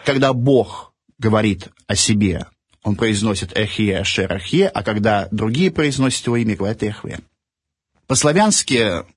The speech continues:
это переводится «аз есмь сы», но это перевод неправильный. Перевод-то сделан с греческого, а не с еврейского текста. Ну а что все-таки вот это означает имя Божие, которое Бог сам открыл Моисею?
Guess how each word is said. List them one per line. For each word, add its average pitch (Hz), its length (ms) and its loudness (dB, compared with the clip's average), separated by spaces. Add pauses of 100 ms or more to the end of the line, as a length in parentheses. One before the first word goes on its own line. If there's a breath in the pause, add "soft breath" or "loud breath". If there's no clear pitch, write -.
(180)
это 123 420 2
переводится 117 680 2
«аз 147 300 2
есмь 127 420 2
сы», 78 440 0
но 135 140 2
это 156 120 -4
перевод 131 400 0
неправильный. - 840 -4 (280 soft breath)
Перевод-то 98 440 -2
сделан 95 340 0
с 101 60 -4
греческого, 127 500 0
а - 20 0
не 98 120 0
с - 100 -4
еврейского 156 500 -2
текста. 117 340 -2
Ну 123 100 4
а 131 40 2
что 143 220 0
все-таки - 360 -2
вот 104 100 -2
это 113 140 0
означает 107 640 0
имя 107 280 0
Божие, 117 420 0
которое 101 520 -2 (200 loud breath)
Бог 110 400 0
сам 107 420 0
открыл 101 680 -4
Моисею? 101 920 -2